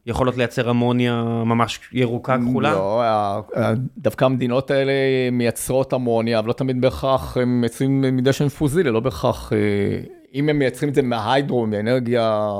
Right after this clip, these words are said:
Speaker 2: היידרו, שבאה ממים וכו', אז זה משהו אחר, אבל אם
Speaker 1: ואז
Speaker 2: זה
Speaker 1: אתה יכול לשים על
Speaker 2: פוזילי
Speaker 1: הכו-,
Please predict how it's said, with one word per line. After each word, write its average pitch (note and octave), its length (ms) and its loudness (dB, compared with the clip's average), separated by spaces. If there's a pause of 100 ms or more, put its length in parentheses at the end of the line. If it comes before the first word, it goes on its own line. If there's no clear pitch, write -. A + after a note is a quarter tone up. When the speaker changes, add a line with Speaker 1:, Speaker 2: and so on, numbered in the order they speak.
(520)
Speaker 2:
היידרו, C#3+ 480 2
שבאה A2 500 0
ממים A2 1300 -2
וכו', C#3 480 0
אז A2 100 -4
זה G#2+ 200 2
משהו A2 280 -4
אחר, A3 240 2
אבל F#2+ 180 -4
אם - 60 -8
Speaker 1:
ואז B2+ 140 0
Speaker 2:
זה B2 60 -4
Speaker 1:
אתה C3+ 80 0
יכול C3 120 2
לשים C3+ 260 -2
על C3 140 2
Speaker 2:
פוזילי A2+ 60 -4
Speaker 1:
הכו-, C#3+ 100 -8